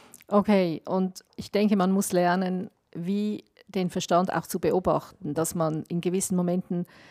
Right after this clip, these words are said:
einen Schritt aus sich heraus oder zurücktreten kann und sich von außen beobachten kann, seinen Verstand, weil er einem sonst auch Streiche <laughs> spielen kann und eben man fällt dann in die alten Schubladen zurück. Also ich finde, es braucht sehr viel Selbstdisziplin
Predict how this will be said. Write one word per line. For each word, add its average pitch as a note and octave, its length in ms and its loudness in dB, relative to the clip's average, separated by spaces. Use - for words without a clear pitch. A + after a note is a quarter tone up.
einen F3 220 0
Schritt G3+ 480 -4
aus F3 240 -4
sich F#3+ 220 -4
heraus E3 340 2
oder F#3 160 2
zurücktreten G#3 720 4
kann G3+ 260 6
und F#3 240 0
sich - 220 -4
von F#3+ 160 0
außen G3 380 2
beobachten F3+ 480 2
kann, - 180 -4
seinen G3 260 -2
Verstand, - 600 -2
weil G3+ 260 6
er G3 220 6
einem F#3 240 6
sonst F#3+ 460 4
auch E3 420 2
Streiche F#3 500 4
<laughs> - 0 -
spielen C#4+ 520 10
kann B3+ 360 12
und A3 140 6
eben G#3 420 8
man F#3+ 220 4
fällt A3+ 320 6
dann G#3 140 10
in G3 100 6
die F3+ 120 4
alten G3 340 6
Schubladen A3 560 6
zurück. G#3+ 400 2
Also G#3+ 160 6
ich C#4 140 2
finde, D#4 160 6
es - 100 2
braucht F#3+ 300 2
sehr G#3 260 6
viel F3 500 0
Selbstdisziplin A#3+ 1120 -2